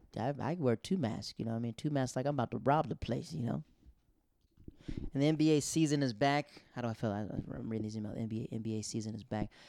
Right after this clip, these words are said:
It's cool, you know? I don't think that sports take away from the movement. You know, I don't think that. I think it's ironic how now, like, people who like sports are like, "This shouldn't, shouldn't be political." Like, baseball players are, like,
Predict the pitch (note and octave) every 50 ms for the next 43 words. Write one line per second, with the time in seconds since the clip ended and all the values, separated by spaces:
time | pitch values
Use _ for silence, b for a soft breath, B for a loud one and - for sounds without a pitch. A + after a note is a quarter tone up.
0 | B B B - B3+ - - - - D#4+ D4 F3+ B2 A2+ A2+ A2+ A#2 B2 B2 D#3
1 | F#3+ G3+ D#3+ - - C#3+ C3+ - B2 A#2 - - - - - B2+ B2 A#2+ - -
2 | - - A#2 A#2 - A2 G#2+ G#2+ A2 A2 G#2+ G#2+ G#2 - - A#2 A2 G#2 G#2 G#2
3 | G#2 G#2+ A2 - - - A2 G#2 G#2+ G#2+ A2+ A2+ A#2 A#2+ B2+ C#3+ - - _ _
4 | _ _ _ _ - A2+ A2+ G#2+ G#2 G#2+ G#2+ G#2+ G#2+ - - G#2+ G2+ - G#2 G#2
5 | G2+ b b b b - - B2 B2+ B2 A2+ A2+ A2 - A2 G#2+ G2+ G#2+ A2 G#2
6 | G2+ G#2 A2+ G2+ G2+ G2+ G#2 G#2+ G#2 G2+ G2+ G2+ G2 - - - B2 G#2+ - G#2+
7 | A2 A2 A2+ G#2 G#2 G#2 A2 - - - - G#2 G2+ - F2 E2 A2 - E3 D#3+
8 | - - F3 F3+ E3+ D#3 C3+ - - F#3+ G3 F3+ D#3 D3 C#3 D#3+ F3+ F#3 D#3 -
9 | D3 C#3 D3 F3 F3 E3+ D#3 - A#2 F#2+ E2+ D2 - A2+ B2+ B2+ - - B2+ A#2+
10 | A#2 G2+ - A#2 A#2+ B2 A#2+ A#2 A#2 A#2 G#2+ A#2 A2 G#2+ G#2+ G#2 G#2+